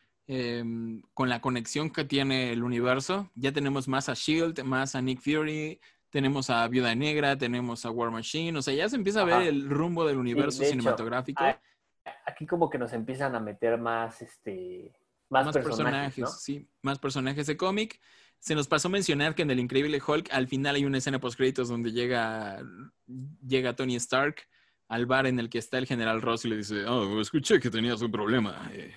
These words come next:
Speaker 1: la alerta verde. Oh, sí, claro. Les prometo que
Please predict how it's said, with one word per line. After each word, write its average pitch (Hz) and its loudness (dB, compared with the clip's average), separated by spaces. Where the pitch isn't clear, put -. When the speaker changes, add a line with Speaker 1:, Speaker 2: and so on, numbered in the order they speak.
Speaker 1:
la 113 -4
alerta 123 0
verde. 101 -6
Oh, 127 0
sí, 135 -8
claro. - -8
Les - -8
prometo 123 0
que 107 -4